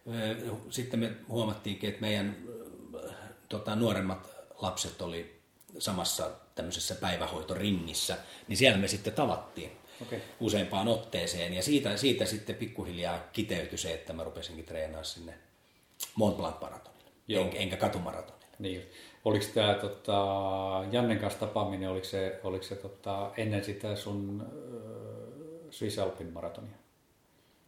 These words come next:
Speaker 1: No, en mä siellä, en mä oo Swiss Alpinilla.
Speaker 2: Aa, su-, mikä se oli se maratonimestari, minkä sä mainitsit, sen
Speaker 1: Mä
Speaker 2: Alppimaratonin?
Speaker 1: Niin Mont Blanc maratonilla.
Speaker 2: Aa, niin,
Speaker 1: Niin,
Speaker 2: Mont Blanc,
Speaker 1: niin,
Speaker 2: joo,
Speaker 1: joo, et
Speaker 2: joo.
Speaker 1: sehän on ihan
Speaker 2: Joo.
Speaker 1: siis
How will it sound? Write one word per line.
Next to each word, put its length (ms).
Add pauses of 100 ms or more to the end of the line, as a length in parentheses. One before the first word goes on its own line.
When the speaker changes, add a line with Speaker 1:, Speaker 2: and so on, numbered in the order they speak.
(560)
Speaker 1:
No, 100
en 100
mä 200
siellä, 280
en 140
mä 140
oo 100
Swiss 280
Alpinilla. 480
Speaker 2:
Aa, 420
su-, 340 (200)
mikä 200
se 140
oli 120
se 80
maratonimestari, 640 (420)
minkä 260
sä 80
mainitsit, 600
sen 160
Speaker 1:
Mä 100
Speaker 2:
Alppimaratonin? 720
Speaker 1:
Niin 200
Mont 180
Blanc 220
maratonilla. 520
Speaker 2:
Aa, 260
niin, 140
Speaker 1:
Niin, 200
Speaker 2:
Mont 200
Blanc, 20
Speaker 1:
niin, 140
Speaker 2:
joo, 160
Speaker 1:
joo, 140
et 140
Speaker 2:
joo. 100
Speaker 1:
sehän 180
on 120
ihan 200
Speaker 2:
Joo. 100
Speaker 1:
siis 140